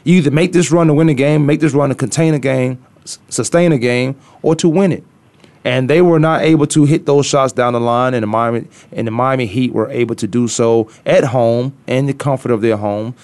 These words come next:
which is not, it's not saying a lot. Houston lose three in a row. Miami,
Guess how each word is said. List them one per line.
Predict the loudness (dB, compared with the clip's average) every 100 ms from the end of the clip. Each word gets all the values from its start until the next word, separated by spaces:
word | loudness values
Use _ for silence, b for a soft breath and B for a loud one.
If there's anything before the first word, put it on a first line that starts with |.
| b b
which | 0 0 -2
is |
not, | -2 -2 -4 B B
it's | -2
not | 0
saying | 0 0 2
a |
lot. | 2 0 -2 -10 _ _ b b 0
Houston | 0 4 4
lose | 4 2
three | 0 0
in |
a | 0
row. | 0 0
Miami, | 0 0 2 0 -2